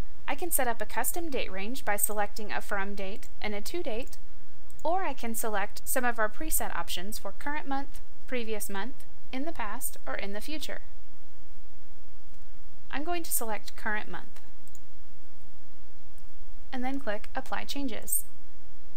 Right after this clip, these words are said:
Now this report shows me a list of any training that was assigned this month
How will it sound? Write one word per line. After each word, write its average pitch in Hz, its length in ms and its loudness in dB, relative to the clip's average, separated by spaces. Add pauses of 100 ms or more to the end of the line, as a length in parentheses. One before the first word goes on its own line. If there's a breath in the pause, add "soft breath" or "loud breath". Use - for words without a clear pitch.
(2750)
Now 247 100 0
this 320 200 0
report 233 340 0
shows 233 240 0
me 269 120 0
a 285 60 -2
list 202 280 0
of 202 160 0
any 277 200 0
training 202 360 0
that 190 100 0
was 208 120 -2
assigned 262 440 -2
this 247 260 0
month 208 320 -2